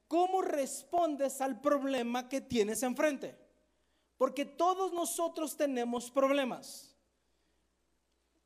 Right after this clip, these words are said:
¿Quién, quién no tiene problemas aquí? Levante su mano para que ore por todos el resto. Yo tengo problemas. Yo tengo problemas hasta con el perro en la casa.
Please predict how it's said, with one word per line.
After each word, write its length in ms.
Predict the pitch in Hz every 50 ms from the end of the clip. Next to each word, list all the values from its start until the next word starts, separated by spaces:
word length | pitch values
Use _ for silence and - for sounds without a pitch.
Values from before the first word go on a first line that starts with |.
| _ _ _ _ -
¿Quién, 300 | - 269 294 285 233 185
quién 160 | - 277 285
no 80 | 285 285
tiene 200 | 294 277 285 269
problemas 400 | - 233 247 262 269 285 269 277
aquí? 180 | 247 - 302 311
Levante 340 | 269 226 247 262 254 277 240
su 120 | - 262
mano 340 | 247 269 285 285 311 302 269 - _ _ - 220 208 208 233 _ _ _ _ _ _
para 240 | - 196 202 202 190
que 80 | 202 240
ore 140 | 254 262 240
por 180 | 254 233 233
todos 260 | - 247 240 240 208
el 120 | 233 233 220
resto. 360 | 214 226 214 208 - - 170
Yo 180 | 160 214 269 -
tengo 260 | 302 294 269 254 226
problemas. 720 | - 214 208 208 214 214 214 226 254 247 - - - - _ _ _ _ _ _ _ _ _ _ _ _ _ _ _ -
Yo 100 | 208 226
tengo 260 | 208 277 269 247 262
problemas 400 | 254 240 247 269 269 277 269 233
hasta 240 | 240 220 - 220 214
con 140 | 220 214 202
el 120 | 202 202
perro 300 | 202 - - 294 277 262
en 100 | 240 226
la 120 | 220 202 202
casa. 320 | 208 185 147 - - -